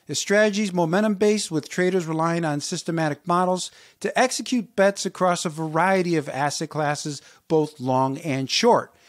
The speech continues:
And assets in managed futures funds have doubled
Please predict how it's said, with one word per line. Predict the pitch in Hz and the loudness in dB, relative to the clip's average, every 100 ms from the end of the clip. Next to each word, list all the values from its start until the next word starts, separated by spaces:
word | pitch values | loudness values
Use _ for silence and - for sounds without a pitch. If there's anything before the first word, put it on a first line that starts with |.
| - - - | -20 -20 -6
And | - 180 | -2 0
assets | 196 220 269 320 - | 2 2 0 -2 -2
in | 226 185 | 0 2
managed | 185 196 208 196 | 2 2 2 -2
futures | - 208 202 220 | -2 -2 -2 -4
funds | - 208 214 | -2 0 0
have | 180 156 120 | 0 -2 0
doubled | - 254 240 175 175 | 4 6 6 2 0